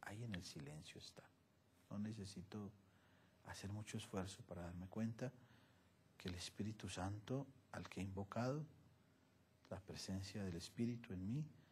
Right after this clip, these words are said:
me hace tomar conciencia de que el Señor está en mí, su presencia. Existe también la presencia de, de otros. Mire, hasta del maligno también,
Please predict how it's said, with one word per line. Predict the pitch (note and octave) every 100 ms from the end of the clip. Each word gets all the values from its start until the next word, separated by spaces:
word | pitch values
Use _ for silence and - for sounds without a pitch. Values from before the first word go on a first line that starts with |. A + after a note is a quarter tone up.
| - - -
me | G#2
hace | F#2
tomar | G#2+ F#2 F#2
conciencia | - G2+ G2+ A#2 A2+ -
de | G#2+
que | -
el | E2
Señor | - F2+ F2+ F2+
está | F#2+ -
en | E2+ E2
mí, | F2 - - - - - -
su | - - F#2+
presencia. | - E2+ F2+ - F2+ F2+ F2+ - - - - - - - - - - - - - - -
Existe | G#2 - F2 -
también | D3 A#2+ F#2+ G2
la | A2+
presencia | - F2+ - F#2 -
de, | A#2 F#2 - - - - - - -
de | F#2+
otros. | G#2 D#3 D#3+ - - - - - - - - - - - - - - - - - -
Mire, | D3+ A#2
hasta | G2 - G#2+
del | G#2
maligno | G#2 A2 D#3 A#2 F#2
también, | F#2 - - -